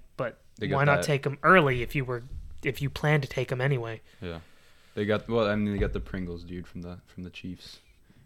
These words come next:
Speaker 2: No,
Speaker 1: Yeah,
Speaker 2: uh,
Speaker 1: bro. I need to know if that man actually eats Pringles or not.
Speaker 2: I think that's the question we all,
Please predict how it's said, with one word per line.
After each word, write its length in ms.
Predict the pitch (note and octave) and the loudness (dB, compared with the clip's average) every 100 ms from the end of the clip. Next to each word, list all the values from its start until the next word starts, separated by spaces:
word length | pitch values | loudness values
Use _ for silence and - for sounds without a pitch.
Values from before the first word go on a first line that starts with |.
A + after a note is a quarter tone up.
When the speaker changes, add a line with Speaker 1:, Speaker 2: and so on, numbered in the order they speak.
| - | -14
Speaker 2:
No, 140 | D3+ | -6
Speaker 1:
Yeah, 220 | B2+ A#2 | -4 -4
Speaker 2:
uh, 40 | A2+ | -4
Speaker 1:
bro. 380 | A#2 A#2 A#2 A2+ A2 - - - - _ _ _ _ | -4 -4 -2 -4 -12 -18 -20 -20 -20 _ _ _ _
I 80 | D3+ | 6
need 140 | D#3 C3+ | 6 4
to 40 | |
know 140 | B2 A2+ | 2 0
if 60 | - | -2
that 100 | A2+ | -6
man 200 | A2+ B2+ | -6 -2
actually 380 | A#2+ - - A2 | -2 -2 -8 -10
eats 200 | - - | -10 -12
Pringles 440 | - - E2+ - | -8 -10 -10 -12
or 40 | - | -12
not. 220 | G#2+ - - - | -12 -12 -18 -12
Speaker 2:
I 120 | - F2 | -8 -6
think 160 | G#2 | -4
that's 160 | F2+ - | -4 -6
the 80 | - | -8
question 300 | F2+ - F2+ | -10 -10 -8
we 60 | |
all, 240 | F2 E2+ | -8 -8